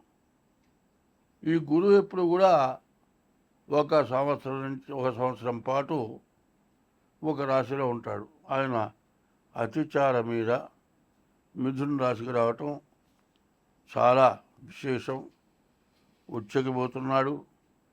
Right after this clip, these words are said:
చాలా మంచి చేసేవాడు. తర్వాత ఇంకోటి ఏమిటంటే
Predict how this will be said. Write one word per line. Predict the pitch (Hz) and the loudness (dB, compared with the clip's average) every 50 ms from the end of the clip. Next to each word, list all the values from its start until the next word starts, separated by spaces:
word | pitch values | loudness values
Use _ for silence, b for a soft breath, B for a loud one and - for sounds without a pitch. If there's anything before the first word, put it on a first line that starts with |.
| _ _ _ _ _ _ _ | _ _ _ _ _ _ _
చాలా | - 117 117 120 117 113 113 | 4 4 4 4 4 2 0
మంచి | 110 110 113 113 113 131 | -2 -4 -6 -6 -6 -10
చేసేవాడు. | 127 120 131 123 113 101 123 123 123 123 127 123 123 131 - - _ _ _ _ _ _ _ _ _ _ _ _ _ _ _ _ _ _ _ _ _ _ _ - | -10 -8 -8 -8 -8 -6 -6 -2 0 0 0 0 -2 -4 -8 -12 _ _ _ _ _ _ _ _ _ _ _ _ _ _ _ _ _ _ _ _ _ _ _ -4
తర్వాత | 120 120 135 147 160 165 160 - | -2 0 2 2 2 0 0 0
ఇంకోటి | 143 131 123 123 127 127 131 139 139 139 135 139 | 0 0 0 0 -4 -6 -6 -6 -6 -4 -4 -4
ఏమిటంటే | 135 135 131 131 139 135 131 123 123 120 - 147 135 | -4 -4 -4 -4 -2 0 0 0 -2 -2 -4 -4 -2